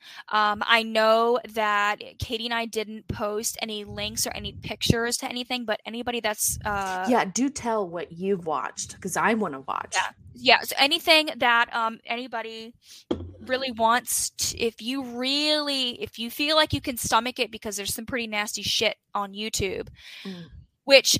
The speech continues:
Speaker 1: I, uh, s-, left. There's still some pretty nasty shit left on YouTube. It's not a lot, 'cause a lot of it's been taken down, and I think that's the legal, the, the, the legal trouble
Speaker 2: Yeah.
Speaker 1: he was getting himself into,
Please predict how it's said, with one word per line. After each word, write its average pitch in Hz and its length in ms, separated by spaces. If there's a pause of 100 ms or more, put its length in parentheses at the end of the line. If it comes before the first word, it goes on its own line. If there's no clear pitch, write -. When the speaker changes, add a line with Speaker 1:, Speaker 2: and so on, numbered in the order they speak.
Speaker 1:
I, 254 420
uh, - 180
s-, - 260
left. 240 540
There's 240 200
still 339 220
some 349 200
pretty 359 260
nasty 294 360
shit - 300
left 226 680
on 226 220
YouTube. 208 640
It's - 160
not 208 200
a 311 60
lot, 285 300
'cause 214 140
a 208 60
lot 196 200
of 226 80
it's 240 120
been 247 140
taken 240 340
down, 214 420
and 226 100
I 220 100
think 254 380
that's 262 260
the 233 140
legal, 208 760
the, 202 220
the, 190 240 (500)
the 220 140
legal 247 420
trouble 254 360
Speaker 2:
Yeah. 269 60 (100)
Speaker 1:
he 269 40
was 269 160
getting - 240
himself 269 300
into, 269 180